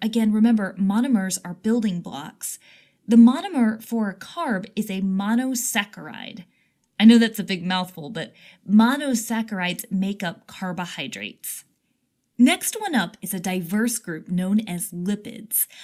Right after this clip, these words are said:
Lipids are better known as fats, and they have two different types of building blocks. One type of building block is called a fatty acid, and the other type is called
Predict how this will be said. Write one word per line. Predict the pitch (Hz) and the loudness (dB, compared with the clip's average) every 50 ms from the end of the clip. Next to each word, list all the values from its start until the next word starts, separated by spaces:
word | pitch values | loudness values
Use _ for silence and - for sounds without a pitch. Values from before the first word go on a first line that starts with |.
| - - 220 | -14 -4 -2
Lipids | 226 370 427 - 587 539 - - - - | 0 0 0 0 -2 -2 -2 -2 -4 -2
are | 220 208 | -2 0
better | 185 220 240 294 294 | 0 0 0 2 2
known | 247 208 190 190 196 | 2 2 2 0 -4
as | - - 180 175 175 - - - _ - | -6 -6 -8 -6 -6 -8 -8 -10 _ -14
fats, | 170 151 156 - - _ - - - - - - - - - - _ - | -12 -10 -10 -10 -12 _ -6 -6 -6 -6 -8 -12 -20 -20 -20 -10 _ 0
and | 214 208 208 208 - - | 2 2 2 2 0 -2
they | 208 294 359 | -4 -4 -4
have | 427 480 480 - - | -4 -6 -10 -10 -8
two | - - 359 359 | -8 -6 -6 -6
different | 359 - - - - - - _ | -6 -8 -10 -10 -12 -14 -12 _
types | - - - 233 233 226 220 - - - - | -14 -10 -6 -4 -4 -4 -4 -6 -8 -6 -6
of | 208 180 175 - | -8 -10 -8 -6
building | 214 208 214 220 208 190 170 170 | -4 -4 -2 -2 -4 -4 -6 -6
blocks. | 160 165 151 151 160 160 _ - - - - - _ _ - - _ _ _ | -8 -12 -14 -14 -16 -18 _ -12 -12 -12 -12 -14 _ _ -20 -20 _ _ _
One | - 208 214 269 320 381 440 - | -2 0 2 2 2 0 -2 -8
type | - - 381 381 359 | -4 -4 -4 -4 -6
of | 330 - - | -10 -10 -10
building | 302 302 294 285 277 240 | -8 -6 -4 -2 -2 -2
block | 262 254 254 247 247 - - | -2 -2 -4 -4 -4 -6 -8
is | - 208 - | -10 -10 -8
called | - - - 190 180 180 175 - - | -8 -8 -8 -6 -6 -6 -8 -10 -10
a | 170 175 175 | -8 -8 -8
fatty | 175 - - 226 214 226 240 233 233 | -8 -6 -2 0 0 2 0 0 -2
acid, | - 226 220 220 - - 208 202 208 - - - - _ | -4 -6 -6 -6 -4 -6 -6 -6 -8 -12 -16 -20 -8 _
and | 214 202 | 2 2
the | 202 202 - | 2 2 0
other | 226 247 294 320 | -4 -4 -4 -6
type | 302 - - 233 226 220 220 - | -8 -8 -6 -4 -4 -4 -6 -10
is | 185 - | -12 -12
called | - - - 208 190 196 | -12 -10 -8 -8 -8 -8